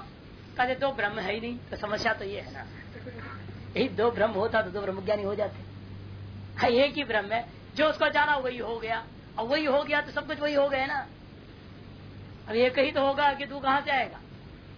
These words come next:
तो युक्ति से है या हाँ, इसलिए उपाधि दृष्टि अनेक ब्रह्मज्ञानी हो सकते हैं, है ना? जिस उपाधि में ब्रह्मानुभूति हुई,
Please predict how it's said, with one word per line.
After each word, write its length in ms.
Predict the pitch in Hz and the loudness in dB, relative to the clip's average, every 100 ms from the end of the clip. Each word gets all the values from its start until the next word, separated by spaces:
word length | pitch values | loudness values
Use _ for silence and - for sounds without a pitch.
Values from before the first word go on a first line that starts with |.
| - - - 208 | -16 -16 -14 -12
तो 120 | 196 | -12
युक्ति 360 | 185 - 254 | -12 -8 -8
से 120 | 247 220 | -4 -2
है 200 | 220 285 | -2 0
या 320 | 240 165 - - - - - - - - | 0 0 -6 -14 -14 -14 -12 -12 -14 -12
हाँ, 240 | - 147 135 | -10 -8 -8
इसलिए 480 | - 233 247 330 359 - - - - | 0 4 6 6 4 -4 -16 -12 -2
उपाधि 540 | 226 226 254 277 330 349 | 0 4 6 6 4 -2
दृष्टि 360 | 359 370 427 | -4 -4 0
अनेक 280 | 370 359 359 | 0 0 -4
ब्रह्मज्ञानी 540 | 349 349 349 349 320 | -4 -2 -2 2 2
हो 200 | 320 294 | 4 4
सकते 280 | 294 277 - | 4 -2 -4
हैं, 280 | 220 196 - - - - - - - - - - - | -6 -6 -10 -12 -16 -16 -16 -16 -16 -16 -16 -16 -12
है 100 | - | -10
ना? 180 | 403 - - - - - | -8 -10 -12 -14 -14 -2
जिस 200 | 311 330 | 0 2
उपाधि 540 | 311 302 294 285 269 269 | 2 4 6 6 2 -10
में 280 | 269 311 | -8 -6
ब्रह्मानुभूति 680 | 302 269 269 269 262 254 254 | -4 -2 2 2 2 -10 -10
हुई, 440 | 247 294 339 302 | -6 0 0 0